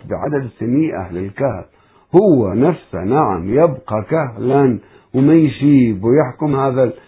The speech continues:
بهذه المدة. وعيسى سلام الله عليه كذلك يبقى كهلا، لما رفع من الأرض ثلاثة وثلاثين سنة عمره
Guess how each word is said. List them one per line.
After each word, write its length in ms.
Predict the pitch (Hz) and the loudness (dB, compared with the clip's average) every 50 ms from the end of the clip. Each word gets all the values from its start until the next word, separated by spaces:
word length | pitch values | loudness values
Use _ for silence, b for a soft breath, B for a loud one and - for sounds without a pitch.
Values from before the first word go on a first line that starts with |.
| b b b - | b b b -2
بهذه 440 | 120 127 127 131 135 127 135 135 | 0 2 2 2 2 2 2 2
المدة. 600 | 127 127 127 127 127 127 120 110 104 110 104 90 - b b b b b b | 4 6 6 6 6 4 2 0 -2 -2 -2 -4 -6 b b b b b b
وعيسى 840 | - 127 139 139 143 139 - - 80 78 - 165 190 180 123 160 147 | 0 2 4 4 4 2 0 -2 -2 -2 0 0 0 0 -2 -4 -4
سلام 400 | 139 156 151 156 156 156 151 151 | -2 -2 0 0 0 0 0 2
الله 180 | 151 143 131 | 2 2 2
عليه 260 | 135 139 151 156 143 - - _ - | 2 2 0 0 -2 -4 -8 _ -6
كذلك 500 | 143 139 147 156 156 151 147 131 - - | -4 0 2 2 2 2 2 -2 -2 -2
يبقى 440 | - 156 151 - - - 143 147 - | -4 -4 -4 -4 -2 0 0 0 0
كهلا، 640 | - 160 151 131 120 120 127 139 143 139 135 123 104 - b b b b b b b | 0 -4 -4 -2 -2 0 2 2 4 4 4 2 0 -4 b b b b b b b
لما 520 | 123 139 147 151 156 156 147 143 139 143 | 2 2 4 4 2 2 2 2 2 4
رفع 400 | 147 180 175 135 135 156 147 131 | 4 4 2 2 2 0 2 2
من 240 | 135 139 151 156 156 | 2 2 2 2 0
الأرض 520 | 151 147 - - 131 143 139 135 123 117 - - _ _ _ _ _ _ _ - | 0 0 0 2 2 2 2 0 -2 -4 -8 -12 _ _ _ _ _ _ _ -4
ثلاثة 480 | 147 131 143 151 151 151 139 135 135 | -2 0 2 2 2 2 0 -2 -4
وثلاثين 800 | 127 120 - 131 131 139 135 131 127 123 123 151 160 160 147 131 | -4 -2 0 0 0 2 2 0 0 0 0 2 4 4 4 2
سنة 420 | - - 147 156 147 139 135 127 | 0 -2 -2 0 2 2 0 0
عمره 500 | 104 127 160 160 156 156 156 165 175 - | 0 0 0 0 0 2 2 2 0 0